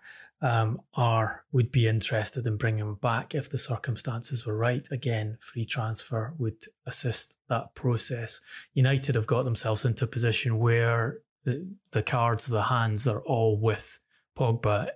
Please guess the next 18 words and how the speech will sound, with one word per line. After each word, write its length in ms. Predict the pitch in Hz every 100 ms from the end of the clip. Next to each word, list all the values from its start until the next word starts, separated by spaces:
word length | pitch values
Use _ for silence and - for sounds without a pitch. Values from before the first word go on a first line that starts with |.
| -
in 200 | 113 107
the 80 | 107
sense 420 | - 107 107 -
that 180 | 120 135
they 120 | 110
can 260 | - 107 98
try 300 | - 113 117
and, 280 | 120 110 110 -
and 160 | 117
sell 320 | - 110 104
in, 60 | 104
in 340 | 101 - - -
January, 580 | - 113 113 113 113 107 - - - -
but 120 | -
unless 480 | 123 110 117 113 -
that 260 | 117 110 156
deal 380 | 120 110 104 -
suits 600 | - - 139 127 - -